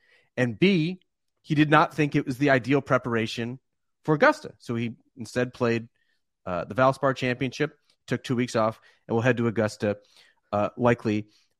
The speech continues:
over the weekend. That's the issue. The issue was the timing.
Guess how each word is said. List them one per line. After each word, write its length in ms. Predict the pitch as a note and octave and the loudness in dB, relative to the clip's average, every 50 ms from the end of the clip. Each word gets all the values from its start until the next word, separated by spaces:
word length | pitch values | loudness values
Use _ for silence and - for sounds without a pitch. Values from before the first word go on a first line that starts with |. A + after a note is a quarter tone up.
| _ | _
over 220 | - A#2+ B2 A#2 B2 | 0 0 0 2 0
the 100 | B2+ B2 | 0 2
weekend. 400 | C#3 F3 E3+ - - F#2 E2+ - _ _ _ | 2 2 2 2 -6 -6 -6 -12 _ _ _
That's 280 | - F#3+ A#3+ D#4+ - - | 6 8 8 8 6 2
the 200 | - D#3 D#3+ A#3 | -2 2 4 4
issue. 300 | B3 - - F#2 C#2+ - _ _ _ | 2 2 -2 -10 -12 -12 _ _ _
The 120 | _ F3 C4 | _ 0 0
issue 220 | - - - A3 G#3 | 0 2 0 2 2
was 100 | A3 G3+ | 2 0
the 100 | - G3 | -2 -4
timing. 460 | - A3+ A#3 C#4 F3+ B2 F2+ - | 0 2 2 2 2 0 -4 -10